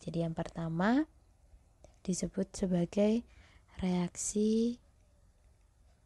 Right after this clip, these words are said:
oksidasi alkohol primer. Pertama,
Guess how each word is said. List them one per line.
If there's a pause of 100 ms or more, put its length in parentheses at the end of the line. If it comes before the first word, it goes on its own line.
(1900)
oksidasi (1900)
alkohol (3250)
primer. (1700)
Pertama,